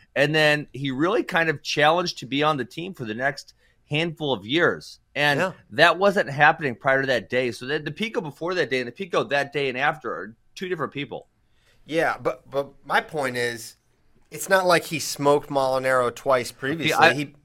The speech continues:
Speaker 2: he, he beat him, right? Molinaro had beaten
Speaker 1: Yeah.
Speaker 2: him in twenty fifteen, which, like,
Speaker 1: Oh, sure.
Speaker 2: late, late twenty fifteen. So, but for sure, we all know that, that Frank hit, hit a new level.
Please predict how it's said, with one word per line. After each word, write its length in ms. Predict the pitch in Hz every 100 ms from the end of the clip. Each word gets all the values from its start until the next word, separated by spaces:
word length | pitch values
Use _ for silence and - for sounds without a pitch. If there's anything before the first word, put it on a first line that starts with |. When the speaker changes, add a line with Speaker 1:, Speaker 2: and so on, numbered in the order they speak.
| _
Speaker 2:
he, 140 | 151 127
he 140 | 135
beat 220 | 127 185
him, 220 | 113 76 _ _
right? 260 | - 113 147
Molinaro 400 | 139 165 170 156
had 180 | 135 -
beaten 240 | 156 90
Speaker 1:
Yeah. 60 | 117
Speaker 2:
him 120 | 104
in 60 | 101
twenty 260 | - 123
fifteen, 600 | 113 127 - 143 113 95 - -
which, 320 | 139 147 -
like, 340 | 143 131 123 - -
Speaker 1:
Oh, 120 | 98 101
sure. 200 | - 131
Speaker 2:
late, 300 | 156 151 _
late 280 | 139 156 175
twenty 280 | - 127 110
fifteen. 460 | 98 98 _ 76 60 _ _ _ _ _ _ -
So, 320 | - 151 139 131
but 180 | 160 151
for 160 | 208
sure, 440 | 202 202 165 151 139
we 120 | 143
all 120 | 156 160
know 140 | 151
that, 260 | 139 120 -
that 140 | 117
Frank 580 | - 131 131 123 - -
hit, 380 | _ 127 123 -
hit 180 | 113 117
a 80 | 107
new 160 | 104 101
level. 480 | 104 107 101 98